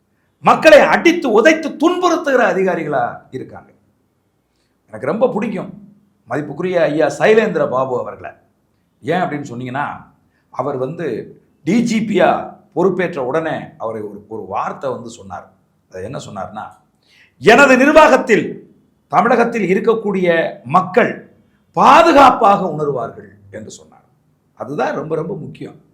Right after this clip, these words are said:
சும்மா கூட்டிட்டு வந்து கண்ணை கட்டி அடிக்கிறது இல்லையா வீரம். தனது நிர்வாகத்துக்கு கீழே இருக்கக்கூடிய மக்கள்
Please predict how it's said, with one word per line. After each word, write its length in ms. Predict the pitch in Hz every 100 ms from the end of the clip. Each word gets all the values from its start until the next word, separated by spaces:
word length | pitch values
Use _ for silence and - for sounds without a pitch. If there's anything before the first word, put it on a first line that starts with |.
| _ _ _ _ _ _ _ _
சும்மா 540 | - 135 147 156 160 165
கூட்டிட்டு 380 | 175 170 165 156
வந்து 200 | 151 160
கண்ணை 340 | 147 180 175
கட்டி 220 | 170 165
அடிக்கிறது 460 | 147 170 175 160 151
இல்லையா 300 | 147 139 123
வீரம். 640 | 139 143 120 110 - _ _ _ _ _ _ _ _ _ _ _ _ _ _ _
தனது 380 | - 175 220 196
நிர்வாகத்துக்கு 680 | 185 226 240 226 220 190 208
கீழே 360 | - 226 226 208
இருக்கக்கூடிய 500 | 202 196 202 202 175
மக்கள் 680 | 175 - 233 170 - -